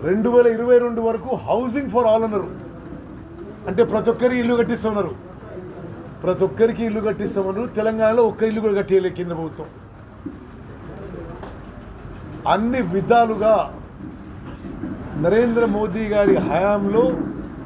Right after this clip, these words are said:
భారతదేశంలో ప్రజాస్వామ్య సంస్థలని అణిచివేయడం జరుగుతుంది. నేను ఎంపీగా చెప్తున్నా, పార్లమెంటు వ్యవస్థని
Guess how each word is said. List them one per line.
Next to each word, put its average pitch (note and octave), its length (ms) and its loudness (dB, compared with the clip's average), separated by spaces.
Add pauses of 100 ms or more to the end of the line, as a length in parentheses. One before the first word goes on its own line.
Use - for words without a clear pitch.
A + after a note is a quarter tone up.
(180)
భారతదేశంలో G3+ 920 2
ప్రజాస్వామ్య G#3 800 0
సంస్థలని F#3+ 640 -4 (420)
అణిచివేయడం A3+ 600 4
జరుగుతుంది. F#3+ 760 -2 (520)
నేను G3 160 2
ఎంపీగా G#3+ 340 0
చెప్తున్నా, G#3 460 0 (1000)
పార్లమెంటు A3+ 640 2
వ్యవస్థని G#3+ 760 -2